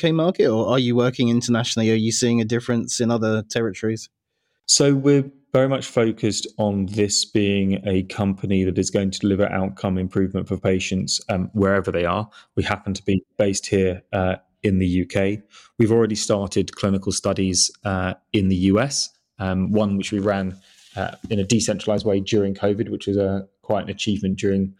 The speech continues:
Speaker 2: that particular period of time. And we've already started looking at some of the other, like the U S, more digitally mature markets, uh, in Europe to understand what the right, um, mechanisms and routes are for, uh,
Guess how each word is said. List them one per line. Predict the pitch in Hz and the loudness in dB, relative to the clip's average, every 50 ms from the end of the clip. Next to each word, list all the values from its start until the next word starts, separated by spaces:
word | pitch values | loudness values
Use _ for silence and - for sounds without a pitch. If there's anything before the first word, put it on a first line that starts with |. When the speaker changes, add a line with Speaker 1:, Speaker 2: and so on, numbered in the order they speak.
| _ _ _ _ | _ _ _ _
Speaker 2:
that | - 107 - - | -4 -4 -4 -6
particular | - 90 - 95 - - 98 | -8 -8 -8 -6 -4 -6 -6
period | 95 - 101 90 87 | -2 0 0 0 0
of | 87 | -4
time. | - - 98 95 95 95 95 - - - - - - - | -4 -4 -2 -2 -2 -4 -6 -8 -16 -20 -20 -12 -4 -2
And | 120 117 | 0 2
we've | 123 120 120 | 2 2 2
already | 131 127 113 113 | 2 2 2 -2
started | - - 123 113 104 - 107 | -2 -2 -2 -2 -2 -2 -2
looking | 104 110 107 - 113 107 | -2 -2 -2 0 -2 -2
at | 98 - | 0 0
some | - 117 107 | 0 0 0
of | 101 | 2
the | 101 107 110 107 | 2 0 0 2
other, | - 117 107 - 110 104 98 - - | 0 -2 0 2 0 0 0 0 0
like | 120 110 110 110 - - | 0 0 0 0 -2 -6
the | 113 104 101 104 | -6 -2 0 2
U | 101 101 | 4 4
S, | 101 98 - - - 110 | 4 2 2 0 0 0
more | 101 101 | 0 0
digitally | 95 - 110 92 107 107 - 98 98 | 2 0 0 0 0 -2 -2 0 0
mature | 98 95 - - 110 98 95 | 2 0 2 2 2 2 2
markets, | 95 98 98 95 - - 98 95 - - - - - - - - | 2 0 0 0 -2 -2 -2 -2 0 0 0 -2 -2 -4 -6 -4
uh, | 101 95 95 98 - - _ _ - | -4 -2 -2 -4 -6 -10 _ _ -2
in | 110 101 98 | 0 2 4
Europe | 95 107 110 101 92 82 - - _ - - - - _ - | 4 4 4 4 2 -2 -6 -10 _ -20 -20 -20 -20 _ -6
to | - - - | -4 -2 0
understand | 113 107 104 104 98 - - 107 101 98 98 98 95 - - | 0 2 2 0 0 0 0 -2 0 0 0 -2 -2 -4 -2
what | 107 104 107 - - | 0 0 0 0 0
the | - 104 | -2 -2
right, | 95 101 101 95 92 95 - - - - - _ _ _ | 0 0 0 0 -2 -4 -4 -6 -6 -8 -8 _ _ _
um, | 104 98 92 92 92 95 98 - | -4 -2 -2 -2 -2 -4 0 0
mechanisms | 120 120 117 - - 107 107 98 95 101 101 98 95 95 | 0 0 0 -2 -4 -2 -2 -2 0 0 -2 -2 -2 0
and | 95 98 | 0 2
routes | 95 104 104 107 - - - | 2 2 2 2 0 0 0
are | 101 95 92 90 - _ _ _ _ _ _ | 0 0 -2 -4 -8 _ _ _ _ _ _
for, | - - 107 101 98 95 95 95 95 - _ _ | -4 0 2 2 2 2 0 0 -2 -6 _ _
uh, | - 95 90 | -2 -2 -2